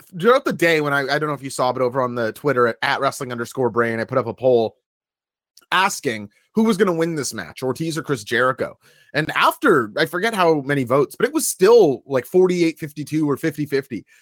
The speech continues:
which I found sort of surprising. Like, I just didn't know why Ortiz would get a singles win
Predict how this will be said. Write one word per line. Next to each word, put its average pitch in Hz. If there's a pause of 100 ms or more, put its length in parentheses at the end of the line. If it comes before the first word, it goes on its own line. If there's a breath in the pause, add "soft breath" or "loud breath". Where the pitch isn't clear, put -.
(200 soft breath)
which 202
I 269
found 370
sort 320
of 208
surprising. 147
Like, 107
I 190
just 233
didn't 226
know 165
why 143
Ortiz 147
would 131
get 127
a 120
singles 107
win 85